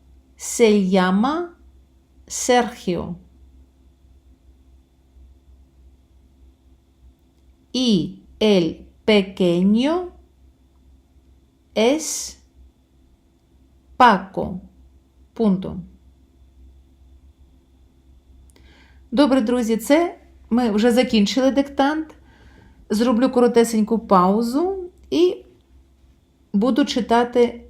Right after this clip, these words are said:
трошки швидше. Готові? Почнімо. Me llamo Antonio.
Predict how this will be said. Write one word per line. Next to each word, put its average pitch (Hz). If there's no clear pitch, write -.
трошки 226
швидше. 170
Готові? 202
Почнімо. 185
Me 233
llamo 320
Antonio. 202